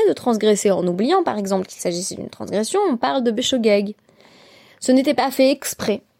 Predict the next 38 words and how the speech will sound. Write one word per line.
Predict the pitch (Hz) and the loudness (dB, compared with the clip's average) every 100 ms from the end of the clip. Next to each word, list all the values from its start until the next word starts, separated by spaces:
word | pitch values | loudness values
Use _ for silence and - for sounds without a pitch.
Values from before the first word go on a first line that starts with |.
| _ _ _ - - - | _ _ _ -20 -18 -4
Et | 254 | 0
malgré | 214 180 185 185 | 2 0 -2 -2
tout, | - 359 - | 2 2 2
il | 208 | 2
va | 196 | 2
bien | 196 381 | 2 0
falloir | 370 226 202 269 294 311 | 2 2 4 2 -2 -4
apporter | 330 226 - 294 - | -4 -4 -4 -6 -4
un | 220 | -4
sacrifice | - 269 269 202 - 226 - - - - - _ | -2 -4 -6 -8 -6 -6 -6 -12 -20 -20 -20 _
pour, | - 370 370 226 - - | 2 4 6 2 -2 -2
euh, | 185 - - - _ _ _ - | -2 -2 -10 -18 _ _ _ -6
rendre | 196 277 285 269 | 2 2 4 2
compte | 269 466 508 269 | 4 2 2 4
de | 262 | 2
ses | 247 226 | 2 2
actions, | 196 - - 302 523 _ - | 0 0 -6 -6 -8 _ -16
pour, | - 220 190 - _ - | 0 2 2 -2 _ -12
on | |
pourrait | - 185 | -6 -2
dire | 190 | -2
en | 180 | 0
langage | 190 196 196 - | 0 2 0 0
très | 202 | -6
simpliste, | 208 208 240 - | -4 -4 -4 -6
faire | 190 - | -10 -8
pardonner | 226 202 214 240 269 285 | -6 0 4 4 4 2
de | 196 | 0
ce | - | -6
que | - | -6
l'on | 185 175 | -4 -4
a | 170 | -4
fait, | - - 508 - - - 262 | -2 -2 -2 -14 -20 -20 -8
c'est-à-dire | 220 196 180 294 359 | -2 2 4 2 2
pour | 320 330 - | 2 2 0
affirmer | 277 - 262 262 | -2 0 2 4
devant | 208 180 | 2 0
Hachem | 165 180 | -2 0